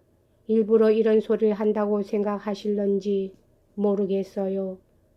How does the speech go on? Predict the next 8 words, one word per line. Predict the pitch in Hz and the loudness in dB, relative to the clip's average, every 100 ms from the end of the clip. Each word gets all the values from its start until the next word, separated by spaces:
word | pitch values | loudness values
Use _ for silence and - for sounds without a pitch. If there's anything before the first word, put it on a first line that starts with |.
| _ _ _ _ _ _ _ - | _ _ _ _ _ _ _ -2
아니요, | 214 220 220 226 214 | 2 4 6 6 4
그렇게는 | 214 220 208 226 214 214 | 0 0 0 0 0 0
생각지 | 214 208 202 - | 0 -2 -2 -4
않습니다. | 202 196 196 202 196 190 196 190 - _ _ _ _ _ _ _ _ _ | -4 -4 -2 0 0 -2 -8 -12 -20 _ _ _ _ _ _ _ _ _
그러나 | 226 220 214 214 | 2 4 4 4
어쩌면 | 202 208 214 214 208 | 2 0 2 2 2
당신은 | 196 202 196 214 208 | 0 -4 -4 -2 0
정말 | 202 202 196 196 196 196 | 0 -2 -2 -2 -4 -8